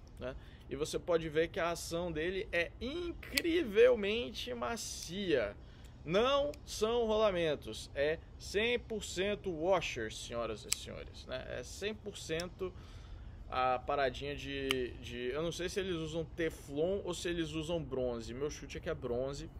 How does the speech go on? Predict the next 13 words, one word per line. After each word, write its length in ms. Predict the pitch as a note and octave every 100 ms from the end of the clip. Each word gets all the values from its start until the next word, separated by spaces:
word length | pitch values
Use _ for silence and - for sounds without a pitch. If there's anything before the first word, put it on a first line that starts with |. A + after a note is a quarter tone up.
| - - - - - -
né? 240 | C3 C3+ -
E 160 | D#3
o 60 | D#3+
que 140 | D#3
quer 220 | D3 D3+
que 80 | C3+
eles 240 | C#3+ B2+ A#2
usam, 260 | B2+ B2+
eles 220 | B2 A#2 A2+
usam 220 | A2+ A2+
extremamente 720 | A2 - A#2+ A2+ A2+ A2 -
bem. 300 | A2+ A#2 C#3+ - - - - - -
É, 880 | - A#2 A#2 A2+ A2+ A2+ A2+ G#2+